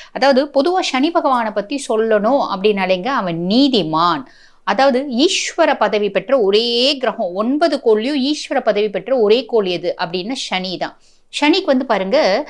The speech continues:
எப்பயுமே யார் யார் என்னென்ன கர்மாக்கள் செய்றாங்களோ, நல்லது செய்றீங்க அப்படின்னா நற்பலன்கள் கண்டிப்பா தருவான், தீயது செய்றீங்க அப்படின்னா தீய பலன்கள் கண்டிப்பா கொடுப்பா. அப்ப சனி பகவானை பிரீத்தி பண்ணணும் அப்படின்னா, நம்ம சனி தசை,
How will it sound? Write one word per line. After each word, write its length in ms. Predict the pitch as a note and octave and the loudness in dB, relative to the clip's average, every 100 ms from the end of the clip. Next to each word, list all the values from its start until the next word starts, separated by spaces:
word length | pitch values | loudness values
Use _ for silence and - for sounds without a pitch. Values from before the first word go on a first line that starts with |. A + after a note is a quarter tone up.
| - - - | -14 -12 -2
எப்பயுமே 680 | G3+ - - D#4+ C4 D#4 C#4 | -2 -2 -2 0 2 0 -2
யார் 580 | F#3 F#3+ A3 C#4+ F4+ D#4+ | 0 4 6 6 4 2
யார் 240 | C4 D4+ | 0 0
என்னென்ன 680 | A#3 F#3+ A#3+ D#4 D4+ B3 - A3+ | 0 -4 -2 0 0 -2 -2 -2
கர்மாக்கள் 520 | A3 C4 C4+ B3+ A3 | 0 2 0 0 -2
செய்றாங்களோ, 420 | G3 F3+ E3+ E3 | 0 0 0 -4
நல்லது 420 | D#3+ F#3+ A#3+ D#4 D4+ | -2 -2 2 0 0
செய்றீங்க 420 | B3+ A3+ G3+ G3+ G3+ | -2 -2 -2 -4 -2
அப்படின்னா 240 | G3 G#3+ | -4 -2
நற்பலன்கள் 500 | A#3 G#3 A#3 G#3 A3 | 0 0 0 -2 -2
கண்டிப்பா 340 | G#3+ F#3+ G3 G3+ | -4 -6 -6 -4
தருவான், 360 | F3+ D#3 - _ _ _ | -4 -8 -14 _ _ _
தீயது 400 | C#4+ E4 F4 C4+ | -2 0 0 -4
செய்றீங்க 320 | A3+ G#3 F#3+ A3+ | -4 -4 -2 0
அப்படின்னா 460 | F3+ F3 G3 B3 | 0 -2 -4 -4
தீய 200 | B3 A#3+ A#3 | -2 -2 0
பலன்கள் 300 | F3+ F#3+ A#3+ | -2 -2 -2
கண்டிப்பா 380 | F3+ E3+ G3 F#3+ | -4 -4 -4 -4
கொடுப்பா. 320 | D#3+ - - | -4 -2 -2
அப்ப 520 | G3 - A#3 C#4+ - _ _ | -2 0 0 0 -4 _ _
சனி 360 | - - C4 F#4 | -8 0 2 2
பகவானை 480 | F#4+ E4 D4+ C4+ A3 | 2 4 4 4 0
பிரீத்தி 400 | - C4+ D4 C4 A3+ | -2 -4 -4 -4 -2
பண்ணணும் 540 | F#3+ F3+ F3 B3+ A#3 - | -2 -2 2 2 2 0
அப்படின்னா, 460 | F#3 F#3+ F3+ A#3+ | -2 -2 -4 0
நம்ம 280 | D4 A3 F3+ | 0 0 -4
சனி 460 | - G#3 A3+ D4+ B3+ | -2 -2 0 -2 -2
தசை, 400 | F3+ - A3 | -6 -2 0